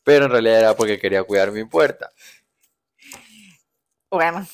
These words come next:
Speaker 1: Pero
Speaker 2: pero
Speaker 1: fue una buena
Speaker 2: eso me lo,
Speaker 1: estrategia.
Speaker 2: eso me lo contó mucho después,
Speaker 1: Eh,
Speaker 2: obviamente,
Speaker 1: sí, es
Speaker 2: ¿no? Ese
Speaker 1: verdad.
Speaker 2: día no como, "Ay, no, te abrí la puerta por esto". Entonces, me dice, "Ay, no sé dónde ir".
Speaker 1: Sí, es verdad.
Speaker 2: Y yo, "Sí".
Speaker 1: Y ahí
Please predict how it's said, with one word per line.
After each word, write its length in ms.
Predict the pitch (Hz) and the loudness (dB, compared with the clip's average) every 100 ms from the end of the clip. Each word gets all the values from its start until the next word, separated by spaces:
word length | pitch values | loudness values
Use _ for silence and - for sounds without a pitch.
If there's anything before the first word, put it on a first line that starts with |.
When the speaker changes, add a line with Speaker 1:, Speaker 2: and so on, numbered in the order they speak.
| _ - - | _ -20 -4
Speaker 1:
Pero 0 | |
Speaker 2:
pero 340 | - - 196 196 | 4 6 8 8
Speaker 1:
fue 180 | 190 151 | 6 6
una 100 | 160 | 6
buena 140 | - | 6
Speaker 2:
eso 220 | 262 294 | 6 4
me 140 | 285 262 | 6 6
lo, 60 | |
Speaker 1:
estrategia. 280 | 233 135 220 | 6 4 2
Speaker 2:
eso 180 | 262 269 | -2 -2
me 80 | 262 | -2
lo 100 | 220 | -2
contó 300 | 196 180 190 | -4 -6 -4
mucho 260 | 202 - 214 | -4 0 0
después, 320 | 208 175 170 | 0 -6 -4
Speaker 1:
Eh, 40 | |
Speaker 2:
obviamente, 360 | 170 156 170 - | -4 -4 -2 0
Speaker 1:
sí, 60 | |
es 80 | 202 | 0
Speaker 2:
¿no? 60 | 190 | 0
Ese 100 | 185 | 0
Speaker 1:
verdad. 100 | 190 | -2
Speaker 2:
día 160 | 185 190 | 0 0
no 160 | 185 190 | 0 -2
como, 120 | 185 | 0
"Ay, 280 | 170 170 170 | 0 0 -2
no, 160 | 170 170 | -6 -4
te 80 | |
abrí 120 | 165 160 | -4 -2
la 100 | 160 | -2
puerta 200 | 160 143 | -4 -6
por 160 | 139 | -10
esto". 160 | 160 - _ _ - - - 196 | -12 -16 _ _ -20 -20 -20 -10
Entonces, 540 | 262 311 247 220 220 _ _ _ _ _ _ _ _ _ - 202 | -8 -4 -4 -6 -16 _ _ _ _ _ _ _ _ _ -16 -8
me 120 | 214 | -4
dice, 160 | 220 240 | -2 -2
"Ay, 160 | 254 | -2
no 140 | 254 262 | -4 -6
sé 100 | 254 | -6
dónde 300 | 240 254 226 | -6 -6 -6
ir". 380 | 202 202 190 _ _ - | -6 -8 -12 _ _ -8
Speaker 1:
Sí, 160 | 110 | -2
es 120 | 107 98 | 0 0
verdad. 320 | 98 92 92 _ _ - | -2 -4 -10 _ _ -16
Speaker 2:
Y 160 | 185 | -6
yo, 160 | 185 185 | -2 -2
"Sí". 320 | 185 190 185 _ _ _ _ _ _ | -4 -12 -14 _ _ _ _ _ _
Speaker 1:
Y 100 | - | 2
ahí 380 | 127 131 156 170 | 6 6 6 2